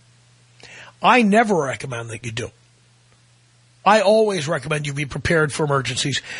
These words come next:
'cause you never know another nine eleven's gonna happen or something crazy. You don't know. You need to be prepared.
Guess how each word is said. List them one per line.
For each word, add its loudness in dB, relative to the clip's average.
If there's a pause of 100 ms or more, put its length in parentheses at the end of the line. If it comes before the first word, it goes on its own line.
(160)
'cause 0
you 4
never 4
know 2
another -2
nine 0
eleven's 0
gonna 0
happen 0
or -2
something -2
crazy. 0
You -8
don't 2
know. 2 (480)
You -4
need -2
to 2
be -2
prepared. 0